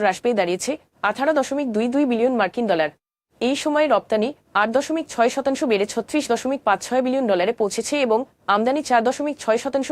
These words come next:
বেড়ে চুয়ান্ন দশমিক সাত নয় বিলিয়ন ডলার হয়েছে। শিল্প সংশ্লিষ্টরা বলছেন, রপ্তানির উন্নতি এবং নিয়ন্ত্রিত আমদানি ঘাটতি হ্রাসের মূল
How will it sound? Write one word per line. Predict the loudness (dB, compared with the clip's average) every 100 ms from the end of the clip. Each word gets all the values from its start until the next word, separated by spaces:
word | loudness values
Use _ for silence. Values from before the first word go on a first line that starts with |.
| -2
বেড়ে | -2 0
চুয়ান্ন | 0 2 0
দশমিক | 0 -4 -4 -4
সাত | -2 0
নয় | 0
বিলিয়ন | 0 0 0
ডলার | 0 0
হয়েছে। | -4 -4 -8 -8 _ _ _ _
শিল্প | -4 -2 0 0 2
সংশ্লিষ্টরা | 0 -2 -2 0 2
বলছেন, | 0 0 -4 -4 -10 0
রপ্তানির | 0 2 0 2 2
উন্নতি | 0 0 0
এবং | 2 2 2
নিয়ন্ত্রিত | 0 -2 0 2
আমদানি | 2 0 -2 -2
ঘাটতি | -4 -2
হ্রাসের | -2 0 0
মূল | 0